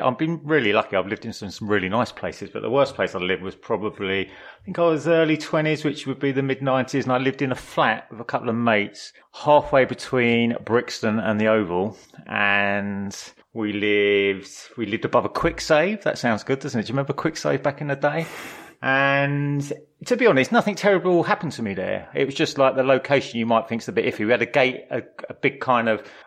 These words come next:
like, a gate in the stairwell that looked like something from Breaking Bad. And, um, but it was, it was all good there. I mean, I was young, so, you know, but I think we backed, just out the back of us was the Stockwell Park estate, which, if you know that, isn't, like, the nicest place in the world, but,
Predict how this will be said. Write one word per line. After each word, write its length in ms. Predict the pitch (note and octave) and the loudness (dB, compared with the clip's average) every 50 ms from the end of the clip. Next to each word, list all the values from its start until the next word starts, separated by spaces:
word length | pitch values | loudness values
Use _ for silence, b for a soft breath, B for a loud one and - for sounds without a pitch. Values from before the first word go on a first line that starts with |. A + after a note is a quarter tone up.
| B B | B B
like, 160 | C#3 C3+ - | 0 0 0
a 60 | E3 | 0
gate 300 | D#3 - D#3 C#3+ C#3 C#3 | 0 4 4 4 4 4
in 80 | C#3 B2+ | 0 -4
the 60 | A#2 | -6
stairwell 500 | - - - C#3 B2+ A#2 G#2+ G#2 G#2+ G#2+ | -4 2 4 6 6 6 6 6 4 4
that 120 | G#2+ G#2 | 2 0
looked 180 | A2 A2+ A2+ - | 0 0 -2 2
like 180 | A#2 A2 A2+ - | 2 2 2 2
something 220 | - A2+ A2+ G#2+ | 2 0 0 -2
from 160 | - A#2+ G#2+ | -2 -6 -2
Breaking 400 | - A#2 A2 G#2 - G2+ G2 F#2+ | 2 2 2 2 2 -2 -6 -2
Bad. 420 | - A#2 G#2 F#2 F#2 G2+ A2+ - - b b b b | 0 2 2 2 2 0 -2 -4 -8 b b b b
And, 440 | A#2+ A2+ A2 A2 A#2 A2+ A2+ A2 G#2+ | -2 0 0 0 0 -2 -4 0 2
um, 580 | A2+ A2+ A2 A2 A2+ A2+ A2+ A2+ A2+ A2+ A2 - _ | 4 6 6 6 4 2 0 -2 -4 -4 -8 -8 _
but 340 | - C#3+ C3+ C3+ - - - - - | 2 4 4 4 2 0 -10 -8 -2
it 120 | E3 G#3 A3 | -2 -2 -2
was, 140 | A3 - - - | -2 -10 -12 -10
it 140 | - E3+ G#3 | -6 -4 -4
was 120 | G#3 F#3+ A#3+ | -2 -2 -2
all 100 | A#3 G#3 | -2 0
good 240 | - A#3+ B3+ B3 | 0 -2 0 2
there. 220 | - D3 B2 B2+ A2+ | 4 6 6 6 6
I 60 | B2+ | 4
mean, 140 | C#3+ D#3+ F#3 | 4 4 4
I 100 | F#3+ F3 | 4 4
was 160 | D#3 C3 G2 | 2 2 2
young, 360 | A2+ B2 B2 B2+ B2 B2+ C3+ | 4 4 4 4 2 -2 -4
so, 380 | B2+ - C3 B2+ B2+ B2 B2 A#2+ - | -2 2 4 4 4 4 0 -4 -4
you 120 | C#3 B2+ | -4 -4
know, 240 | G#2 G2 G2 G#2 G#2 - - _ _ _ | -2 -2 -4 -6 -8 -12 -16 _ _ _
but 100 | - - | -2 -2
I 40 | - | -2
think 200 | - - A3 G#3 | -2 -4 -8 -6
we 80 | G#3+ G3 | -6 -2
backed, 640 | - - G3 D#3 - - - - - - - - - _ _ - | 2 2 2 2 0 -8 -18 -16 -16 -16 -18 -20 -20 _ _ -14
just 220 | - F#3+ - _ _ _ - - - | -14 -14 -14 _ _ _ -16 -6 -2
out 180 | F3 F3 E3+ - | 0 0 0 0
the 60 | D3+ | -2
back 220 | - F3+ - - B2 | -2 -2 -2 -2 -6
of 80 | F2+ G2 | -4 -4
us 160 | G#2 - - | -4 -6 -8
was 120 | A#2+ - | -12 -12
the 80 | - A2 | -10 -10
Stockwell 400 | - - C3+ - - - A#2+ A#2 | -4 -4 -4 -4 -2 -2 -2 -2
Park 280 | - - C#3 C3 - - | 0 2 2 2 2 -2
estate, 300 | - - - G#2+ G2 - | -10 -4 -2 -2 -2 -4
which, 180 | F2 D#2+ - | -8 -12 -12
if 120 | - - - | -12 -10 -8
you 60 | B2+ | -4
know 200 | A#2+ A#2+ A#2 A2+ | -2 0 0 2
that, 200 | G#2 F#2+ F#2+ - - | 2 2 0 0 -2
isn't, 280 | A2 F#2+ G#2 G2+ F#2+ | -6 -8 -8 -8 -8
like, 340 | G2+ G2+ G#2 G2+ G#2 - - - _ _ _ - | -6 -6 -4 -4 -6 -8 -10 -14 _ _ _ -8
the 80 | A2+ | -6
nicest 420 | G2+ G2+ G#2 G2+ - - G2+ - - | -2 -2 -2 -2 -4 -6 -12 -12 -8
place 260 | - G#2 G2 - G2 | -8 -8 -8 -8 -10
in 80 | F#2+ | -10
the 60 | G2 F#2 | -8 -6
world, 360 | F#2 G2 F#2+ F#2 F#2+ F#2 - - | -4 -4 -4 -4 -6 -8 -12 -10
but, 220 | - G#2 G2 G2 | -8 -8 -8 -8